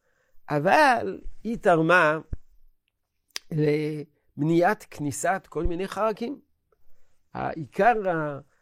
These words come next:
הגידולים ללא תולעים זה לא רק באמצעות ריסוסים,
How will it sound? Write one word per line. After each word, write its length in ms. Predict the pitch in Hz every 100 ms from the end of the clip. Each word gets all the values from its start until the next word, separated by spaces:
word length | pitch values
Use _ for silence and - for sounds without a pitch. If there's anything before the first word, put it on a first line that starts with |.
| _ _ 143
הגידולים 680 | 135 143 143 160 208 214 185 147 - _ -
ללא 260 | 139 143 190
תולעים 640 | - 160 143 165 170 165 - _ _ _
זה 160 | 139
לא 80 | 165
רק 180 | 185 143
באמצעות 760 | 139 139 - 139 156 - - _ _ _ _ _ _ -
ריסוסים, 680 | 135 135 160 - 135 127